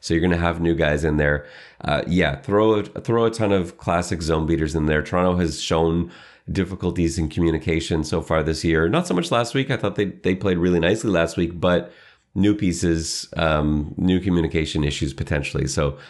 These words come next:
yeah, a ton of zone beaters. Look for Dunbar. Uh, ride Don Jackson. Use those double passes with Schiltz. That's, that's my plan for the Hamilton offense.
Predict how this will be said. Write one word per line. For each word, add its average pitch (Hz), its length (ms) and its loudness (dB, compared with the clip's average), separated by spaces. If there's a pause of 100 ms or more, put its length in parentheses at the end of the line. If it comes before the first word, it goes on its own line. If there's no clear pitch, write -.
yeah, 73 120 0
a 73 60 0
ton 113 260 -2
of 107 80 2
zone 92 220 2
beaters. 85 320 2
Look 87 160 0
for 104 100 -6
Dunbar. 73 580 0 (380)
Uh, 71 340 0 (200)
ride 82 360 2
Don 80 200 2
Jackson. 73 720 0 (520)
Use 95 380 2
those 82 300 2
double 78 260 2
passes 78 480 -2
with 76 140 0
Schiltz. - 600 -2
That's, - 340 -4
that's 82 260 -4
my 78 120 2
plan 71 280 -2
for 69 140 -6
the 69 340 0
Hamilton 76 380 -2
offense. - 460 -4